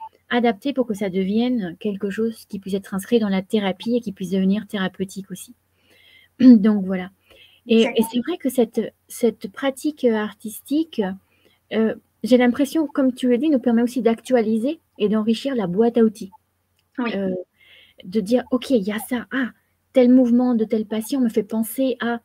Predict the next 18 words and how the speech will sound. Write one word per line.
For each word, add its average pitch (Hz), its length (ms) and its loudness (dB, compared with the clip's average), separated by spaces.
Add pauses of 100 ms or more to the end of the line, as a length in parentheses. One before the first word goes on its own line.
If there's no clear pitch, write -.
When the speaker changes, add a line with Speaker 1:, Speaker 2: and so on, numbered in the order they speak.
(300)
Speaker 1:
quelque 233 260 0
chose 240 220 0
que 226 120 -6
j'ai 208 140 -2
expérimenté 226 960 0
ou 233 80 -2
à 220 60 -2
telle 214 260 0
technique. » 254 580 4 (800)
Euh, 196 180 -4
et 240 240 2
hop, 330 140 -4 (380)
et 226 200 0
c'est - 140 -8
pas 339 140 -4
qu'on 294 200 -6
va 214 160 -4
faire, 254 500 -6